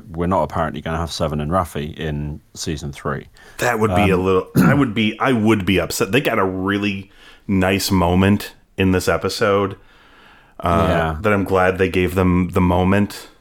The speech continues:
Speaker 2: to have together.
Speaker 1: But, but I don't see them being back for season three. I mean, the,
Speaker 2: Right.
Speaker 1: the, I think there's been some discussion online saying that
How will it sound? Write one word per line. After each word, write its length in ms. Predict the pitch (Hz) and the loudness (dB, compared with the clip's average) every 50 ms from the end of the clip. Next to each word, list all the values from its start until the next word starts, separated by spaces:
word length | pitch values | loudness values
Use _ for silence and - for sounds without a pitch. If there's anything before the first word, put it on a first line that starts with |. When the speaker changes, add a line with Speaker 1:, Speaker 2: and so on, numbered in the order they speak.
| _ _ | _ _
Speaker 2:
to 120 | - 107 92 | -8 -6 -2
have 240 | 95 92 87 92 - | 0 0 -2 -2 -4
together. 460 | - 107 107 101 101 104 107 110 110 - | -4 -2 0 2 2 4 2 2 0 -2
Speaker 1:
But, 160 | - - - - _ _ _ _ _ _ _ _ _ _ 107 | -6 -12 -14 -20 _ _ _ _ _ _ _ _ _ _ -6
but 120 | - 117 107 | -2 0 2
I 100 | 107 104 | 2 4
don't 180 | 107 110 107 82 | 2 2 0 0
see 260 | - - - 101 95 | -4 -4 -2 -2 -2
them 360 | 87 90 90 90 87 87 82 - _ _ _ _ _ _ _ - 85 | 0 -2 -2 -2 -2 -2 -4 -8 _ _ _ _ _ _ _ -16 -6
being 360 | - 92 85 85 85 82 73 - - | -4 -2 -2 0 -2 -4 -6 -10 -8
back 220 | 82 - 87 - | -4 -2 -2 -2
for 60 | - | -4
season 280 | - - 90 82 85 82 | -6 -6 -6 -4 -4 -6
three. 200 | - - 90 87 | -6 -2 -2 0
I 60 | 85 | 0
mean, 180 | 85 87 87 80 | 0 -2 -4 -2
the, 80 | 82 | -2
Speaker 2:
Right. 420 | - 98 82 80 85 85 82 78 - _ - - 80 78 85 - | 0 0 0 0 -4 -6 -8 -10 -12 _ -16 -16 -16 -16 -16 -8
Speaker 1:
the, 120 | - 82 - | -6 -4 -4
I 100 | 90 78 | -4 -4
think 260 | - - 104 90 78 | -4 -4 -4 -2 -2
there's 120 | 85 80 - | -6 -8 -6
been 360 | - 90 82 82 82 78 76 - _ _ _ | -6 -6 -4 -4 -6 -6 -10 -14 _ _ _
some 380 | - - - 101 87 82 80 71 - - | -16 -10 -8 -6 -4 -4 -6 -6 -10 -12
discussion 520 | - - - - 90 - - 87 82 80 | -16 -14 -10 -10 -10 -8 -8 -8 -6 -4
online 380 | 80 80 82 82 80 82 82 80 | -4 -4 -4 -2 -2 -2 -2 -4
saying 380 | - - 85 78 78 80 78 | -6 -4 -4 -4 -4 -6 -6
that 180 | 73 80 - - | -6 -8 -10 -10